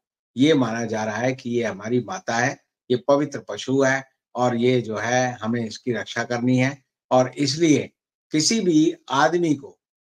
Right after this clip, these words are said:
चाहे वो कोई भी व्यक्ति हो, उसको मारना जो है एक ऐसी काम है कि जिसके लिए आदमी को स्वर्ग मिलता है। अब ये भारतीय जनता पार्टी ने एक नए किस्म का राष्ट्रवाद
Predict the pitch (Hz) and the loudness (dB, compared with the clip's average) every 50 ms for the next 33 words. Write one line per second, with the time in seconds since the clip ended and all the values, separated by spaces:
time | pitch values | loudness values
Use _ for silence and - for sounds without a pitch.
0 | _ _ _ - - 123 131 139 139 135 135 131 123 _ - 151 156 156 147 143 | _ _ _ -6 -2 0 0 2 2 2 0 -2 -2 _ 0 0 2 2 2 2
1 | 127 120 117 - _ - 113 104 104 117 120 - - - 117 117 113 110 110 107 | 2 0 -2 -4 _ -10 -8 -6 -6 -6 -6 -6 -4 -2 -2 0 -2 -2 -4 -4
2 | 107 110 113 107 104 101 101 107 120 143 - - _ _ _ _ _ - 147 143 | -4 -6 -6 -6 -6 -6 -6 -4 -4 -6 -6 -10 _ _ _ _ _ 0 0 0
3 | 139 139 - - - 143 156 160 156 - 190 175 - - 127 117 110 107 107 113 | 0 -2 -6 -6 -2 0 0 0 2 2 0 0 0 -2 -4 -4 -4 -4 -4 -4
4 | 127 127 131 _ _ _ _ _ _ - 123 113 113 123 123 - - 127 117 117 | -4 -4 -6 _ _ _ _ _ _ 0 0 0 0 0 -2 -2 -2 -2 0 0
5 | 117 120 127 143 143 - _ _ - 113 117 110 104 104 110 107 - - 139 143 | 2 2 2 2 0 -2 _ _ -8 -6 -6 -6 -6 -6 -8 -6 -6 -4 -6 -4
6 | - - 127 110 104 - - _ _ _ - - - - _ _ _ _ _ _ | -4 -2 -2 -2 -4 -6 -14 _ _ _ -20 -20 -20 -20 _ _ _ _ _ _
7 | _ _ _ _ _ _ _ _ _ _ - 170 175 214 220 202 160 147 151 151 | _ _ _ _ _ _ _ _ _ _ 2 4 4 6 4 4 4 2 0 -2
8 | - 196 190 190 180 180 170 - 160 143 135 123 143 143 139 147 151 151 139 - | -2 -4 -2 0 0 0 0 0 0 -2 -2 -4 -6 -6 -4 -4 -4 -4 -6 -8
9 | - 113 127 139 151 156 151 - 135 123 113 117 120 117 - 127 131 123 117 110 | -6 -4 -2 -2 -2 -2 -4 -6 -8 -10 -10 -12 -12 -8 -4 -2 -2 -2 -2 -4
10 | 113 110 - - 120 104 113 123 120 110 - | -6 -8 -8 -10 -8 -6 -4 -4 -4 -4 -6